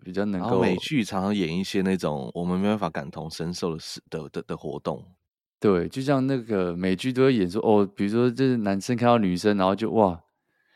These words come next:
Speaker 1: 就是说，哦，直接你很正，就是说要不要去酒吧喝酒或什么，对不对？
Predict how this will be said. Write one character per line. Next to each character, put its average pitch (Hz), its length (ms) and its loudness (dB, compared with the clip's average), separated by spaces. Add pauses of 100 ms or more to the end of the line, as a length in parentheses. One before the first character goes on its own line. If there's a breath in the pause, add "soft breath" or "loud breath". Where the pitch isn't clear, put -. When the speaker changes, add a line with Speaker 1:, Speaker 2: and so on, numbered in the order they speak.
(480 soft breath)
Speaker 1:
就 123 120 -2
是 107 60 0
说， 117 120 4
哦， 101 160 6
直 104 160 0
接 113 80 6
你 107 180 4
很 85 220 -4
正， 95 260 2
就 98 120 -2
是 95 60 -2
说 101 180 4
要 101 120 6
不 98 60 0
要 101 100 6
去 107 140 -4
酒 82 240 0
吧 92 220 2
喝 95 220 2
酒 85 280 -2
或 92 140 2
什 87 100 -6
么， - 200 -8
对 85 80 -2
不 82 60 -2
对？ 85 320 -4